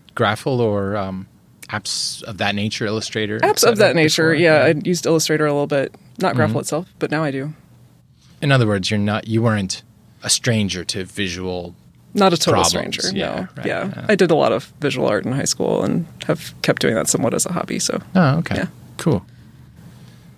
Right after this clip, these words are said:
Speaker 1: So we have another question from a Omni, Omnizen, Omniite? Dave Messent, who is the Prime Minister of OmniFocus, <laughs> told me to ask you about rectangles.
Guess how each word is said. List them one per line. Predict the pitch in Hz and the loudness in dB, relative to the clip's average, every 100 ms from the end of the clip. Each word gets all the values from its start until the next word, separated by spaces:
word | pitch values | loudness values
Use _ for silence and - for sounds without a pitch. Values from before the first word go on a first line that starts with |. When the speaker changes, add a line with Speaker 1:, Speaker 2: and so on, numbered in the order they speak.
| - - | -20 -4
Speaker 1:
So | 190 | 2
we | |
have | 165 | 6
another | 123 135 | 8 6
question | 131 104 - 110 | 4 2 4 0
from | - 107 95 | 0 0 0
a | 85 - - - - | -2 -10 -20 -20 -6
Omni, | 101 104 101 101 - - | 0 2 2 0 -4 -2
Omnizen, | 110 139 131 151 160 127 | 2 2 2 -2 -4 -8
Omniite? | 82 120 127 143 147 - - _ _ _ _ _ - - | -8 -4 -4 -4 -8 -14 -20 _ _ _ _ _ -20 0
Dave | 127 104 | 0 4
Messent, | 117 107 - 139 - | 4 2 2 -2 -2
who | 107 | -4
is | 92 | -4
the | - | -6
Prime | - 120 110 | -6 -2 -2
Minister | 110 104 - - | -2 -4 -6 -8
of | 95 | -6
OmniFocus, | 95 90 - - 78 - 107 - - - - - 277 - 233 247 - _ | -8 -8 -8 -8 -6 -6 -6 -8 -10 -2 0 2 2 2 -2 -4 -8 _
<laughs> | _ - - | _ -12 -8
told | - 170 196 | 0 4 4
me | 151 127 135 | 6 6 4
to | 135 127 | 0 -2
ask | 117 139 - 107 | -2 -2 -2 -2
you | 120 - | -2 -2
about | 110 110 117 95 104 | -4 -2 -2 -2 0
rectangles. | 117 - 123 104 90 69 - | 0 0 0 0 -4 -2 -2